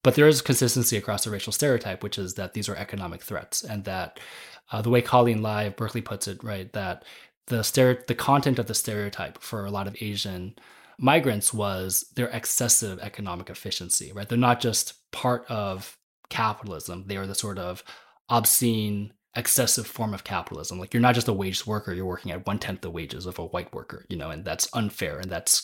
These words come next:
going too far. And at first, then, the Chinese workers were demonized as the tools of white capital, right? They work for Stanford, they work for Vanderbilt, they work for the big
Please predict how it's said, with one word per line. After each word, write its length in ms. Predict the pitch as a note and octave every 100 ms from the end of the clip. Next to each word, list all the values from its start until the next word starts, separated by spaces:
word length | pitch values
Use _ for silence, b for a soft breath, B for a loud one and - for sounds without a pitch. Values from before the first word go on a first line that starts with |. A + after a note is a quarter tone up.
| -
going 240 | A2 G2+
too 160 | - G#2+
far. 320 | - E2 G2+ B B B B B B -
And 480 | A#2+ A#2+ A2+ A2 - _
at 120 | A#2+
first, 300 | - F3 F#3
then, 120 | C#3+ A#2
the 60 |
Chinese 340 | A2 C3 B2+ A#2
workers 340 | A2+ A#2+ A2
were 80 | A2
demonized 640 | F#2+ C#3+ D#3 A2 G2+ G2+
as 240 | A2 G#2
the 100 | -
tools 440 | G#2 - C3 A#2 G#2
of 120 | F2+
white 240 | F#2 G#2
capital, 460 | - F#2+ F2 F2 E2
right? 140 | G#2 F#2
They 60 |
work 160 | G2 F#2
for 80 | F#2
Stanford, 520 | - F#2+ F#2+ - F2
they 60 |
work 140 | F2 F#2
for 200 | - G2+
Vanderbilt, 500 | F#2 F2+ F2+ E2+ F2
they 60 |
work 140 | F#2+ F#2+
for 120 | A2
the 100 | F#2+
big 340 | F2+ F2 -